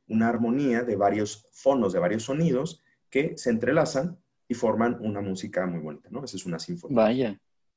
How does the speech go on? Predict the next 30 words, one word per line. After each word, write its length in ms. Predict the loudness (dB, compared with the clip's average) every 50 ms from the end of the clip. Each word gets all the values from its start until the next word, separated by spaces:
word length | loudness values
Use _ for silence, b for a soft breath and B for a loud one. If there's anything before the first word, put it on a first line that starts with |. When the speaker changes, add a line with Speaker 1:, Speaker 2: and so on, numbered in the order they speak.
| _
Speaker 1:
Sin 100 | 0 2
embargo, 480 | 2 4 4 2 2 2 0 -2 -4 -4 -8
San 240 | -4 -4 -4 -2 -2
Pablo 260 | -2 0 0 0 0
va 60 | -2
a 40 | -2
utilizar 320 | -4 -6 -6 -4 -4 -4
el 80 | -4 -4
término 440 | -4 -4 -4 -4 -4 -4 -6 -6 -8
diateque 840 | -6 0 0 0 0 0 -2 -6 -6 -6 -6 -6 -6 -6 -6 -8 _ _ _ _ _ _ _ _ _ _
y 80 | 0 0
no 220 | 0 0 0 -4
siunteke, 840 | -4 -2 0 0 0 0 -4 -4 -6 -6 -6 -6 -8 -8 -8 -10 _ _ _ _ _ _ _ _ _ _ _ _ -4
porque 240 | -2 -2 0 2 4
diateque, 680 | 4 4 4 4 0 0 0 0 -4 -4 -6 -6 b b b b b b b b b _ _ _
el, 220 | -6 -6 -6 -6 -10 -10
la, 300 | -6 -4 -2 -2 -2 -2
el, 120 | -2 -2 -2
el 140 | -2 -2 -4
prefijo 540 | -4 -6 -2 -2 -2 0 2 2 2 2
dia, 500 | 2 2 2 2 2 2 0 -2 -8 -14 _ _ _ _ _
que 140 | _ -8 -6
en 100 | -6 -6
este 140 | -6 -8 -10
caso 140 | -10 -10 -8
es 40 |
una 140 | -8 -8 -6
preposición 500 | -6 -6 -8 -8 -10 -14 -12 -10 -10 -10
en 60 | -8 -8
realidad, 260 | -6 -6 -6 -6 -8